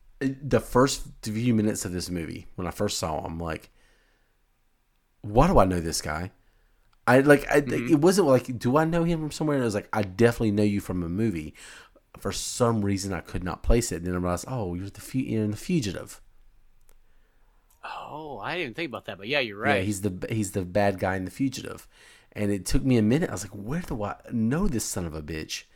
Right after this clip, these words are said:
Speaker 1: I've seen him in other stuff too, but that's the main place I c-, I could picture him having a conversation with Harrison Ford in the film.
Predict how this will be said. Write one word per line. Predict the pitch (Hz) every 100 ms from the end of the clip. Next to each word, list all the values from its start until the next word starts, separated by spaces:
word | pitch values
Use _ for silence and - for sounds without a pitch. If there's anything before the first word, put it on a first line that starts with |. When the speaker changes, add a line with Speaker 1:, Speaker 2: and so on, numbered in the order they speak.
| _ _ _ _ _ _ _ -
Speaker 1:
I've | - 101 123
seen | 226
him | 165
in | 117
other | 117 104
stuff | - 76
too, | - - 92
but | 85
that's | 107 -
the | -
main | 92 98 107
place | 90 - 101 -
I | -
c-, | - -
I | -
could | - -
picture | 143 139 101
him | 85 85 80 80 _ _ _ _ _ _ _ _
having | - 110 101
a |
conversation | - 110 90 107 95 85
with |
Harrison | - 87 - -
Ford | 101 98 78
in |
the | 73
film. | - 98 131